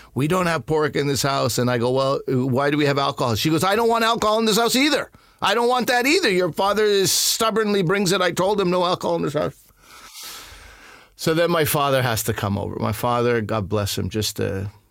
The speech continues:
just a, just a, a sea of reason, you know, and logic. He goes, "Listen, Ali, beta, I do drink, you know.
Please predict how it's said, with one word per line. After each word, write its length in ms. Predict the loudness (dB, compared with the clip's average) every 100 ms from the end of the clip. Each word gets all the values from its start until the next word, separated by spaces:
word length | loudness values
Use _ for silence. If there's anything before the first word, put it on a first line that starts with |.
| _ _ -14
just 240 | -6 -4 -4
a, 60 | -6
just 280 | -4 -4 -2
a, 80 | -6 -8 _ _ _ _ _ -4
a 60 |
sea 520 | 0 -2 -2 0 2
of 220 | 2 -2 -8 -8
reason, 600 | -2 2 2 2 0 -2 -8 _ -6
you 100 | -4
know, 160 | -4 -2
and 120 | 0
logic. 500 | 0 0 -2 -6 -10 -20 _ _ _ _ -8
He 80 | -4
goes, 240 | -2 -2
"Listen, 260 | -4 -4 -4
Ali, 300 | -4 -4 -6 -6
beta, 340 | -6 -4 -6 -8 _ _ _ -12 -12 -12 -20 -20 -20 _ _ _ _ _ _ _ _ _ _ _ _ -8
I 160 | -2 0
do 180 | 0
drink, 420 | 0 0 -2 -4 -14 -20 -20 _ -8
you 140 | -4
know. 240 | -2 -4